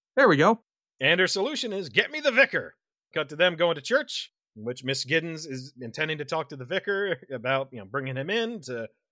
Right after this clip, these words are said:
Speaker 2: get some Jesus in on the <laughs> situation. Again, Miss Giddens coming from a religious household or growing up in one. And this is where she presses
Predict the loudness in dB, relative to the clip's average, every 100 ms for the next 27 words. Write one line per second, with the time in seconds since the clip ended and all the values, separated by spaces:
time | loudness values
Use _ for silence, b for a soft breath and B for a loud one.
0 | _ -4 -2 -2 -2 -2 0 0 2 2
1 | 2 0 -2 0 -2 2 0 0 -4 -6
2 | -6 0 0 0 -8 -8 -6 -6 -6 -16
3 | _ _ -6 -2 -2 -4 -2 -2 -2 -2
4 | -2 -2 -4 -6 -8 -8 -8 -8 -8 -6
5 | -8 -8 -8 -10 -10 -12 -16 -18 _ _
6 | _ _ _ _ -2 0 0 -4 -6 -6
7 | -4 -2 -2 -2 -4 -2 -2 -2 -6 -6
8 | -10